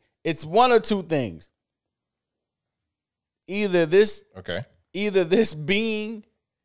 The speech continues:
Speaker 1: is real and it doesn't give a, it doesn't care. It doesn't have a stake. It doesn't have a, a, a, a one, it doesn't feel or care. It doesn't have a,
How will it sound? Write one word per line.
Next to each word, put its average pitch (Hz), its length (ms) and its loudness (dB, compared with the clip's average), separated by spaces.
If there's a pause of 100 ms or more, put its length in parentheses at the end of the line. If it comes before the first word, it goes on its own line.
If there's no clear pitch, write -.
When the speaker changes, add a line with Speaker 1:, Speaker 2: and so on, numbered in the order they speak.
(1500)
Speaker 1:
is 151 200 -4
real 202 520 6
and 143 120 0
it 120 200 -2
doesn't 170 400 2
give 160 220 -2
a, 147 100 -4 (180)
it 139 220 -8
doesn't 175 360 4 (360)
care. 175 400 2
It 135 60 2
doesn't 160 220 2
have 165 200 4
a 135 60 -4
stake. - 640 -4 (680)
It 135 60 -4
doesn't 165 300 2
have 170 640 4 (580)
a, 143 340 6 (140)
a, 131 340 4
a, 127 380 6
a 120 120 2
one, 123 440 -2
it 139 160 2
doesn't 165 340 2
feel 175 960 2 (1600)
or 151 180 4
care. 139 560 0
It 120 100 -2
doesn't 156 280 2
have 170 460 0
a, 139 80 2